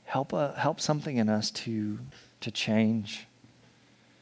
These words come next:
to be open to sharing our faith. I, I know it's scary and frightening. I know it's something we all kind of agree we should be doing, but don't,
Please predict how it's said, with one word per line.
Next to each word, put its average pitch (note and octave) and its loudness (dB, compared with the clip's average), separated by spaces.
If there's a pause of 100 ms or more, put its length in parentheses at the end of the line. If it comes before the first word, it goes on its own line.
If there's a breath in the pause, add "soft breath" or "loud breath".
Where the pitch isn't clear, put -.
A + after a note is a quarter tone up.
(600 soft breath)
to - -12
be B2+ 2
open A#2 -2 (420)
to - -6
sharing A2+ 4
our A2 4
faith. A2 0
I, A#2 2
I A#2 4
know A#2+ 2
it's - -4
scary A2 0
and G#2+ -2
frightening. A2+ 2
I A2+ 2
know A2+ 8 (540 loud breath)
it's - 2
something B2 6
we B2 10
all A#2 12
kind A#2 4
of A2 0
agree A2+ 4
we A2 4
should B2+ 2
be A2 4
doing, A2 6
but G#2+ 0
don't, B2 4